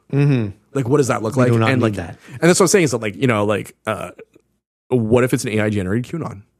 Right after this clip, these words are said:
Speaker 2: like, w-, with its own tenants and the ability to sort of post online where it wants to and create a presence that, like, doesn't make a lot of sense,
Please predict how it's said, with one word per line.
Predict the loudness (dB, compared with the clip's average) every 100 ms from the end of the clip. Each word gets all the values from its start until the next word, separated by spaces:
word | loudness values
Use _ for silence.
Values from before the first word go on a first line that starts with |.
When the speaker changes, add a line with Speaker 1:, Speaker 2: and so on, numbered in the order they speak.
| -6
Speaker 2:
like, | -6
w-, | -6 -8 -6
with | -4 -4
its | -6
own | -6
tenants | -4 -6 -6 -12 -20 -10
and | -4 -2
the |
ability | -2 -2 -2 -4
to | -4
sort | -2 -2 -4
of | -6 -18 _ _ -2
post | 0 0
online | -2 -2 -4 -4
where | -6
it |
wants | -8 -8 -6
to | -6
and | -6
create | -6 -8
a |
presence | -6 -8 -8 -10
that, | -8
like, | -8 -8
doesn't | -8 -8
make | -10
a |
lot | -12
of | -10
sense, | -10 -10 -12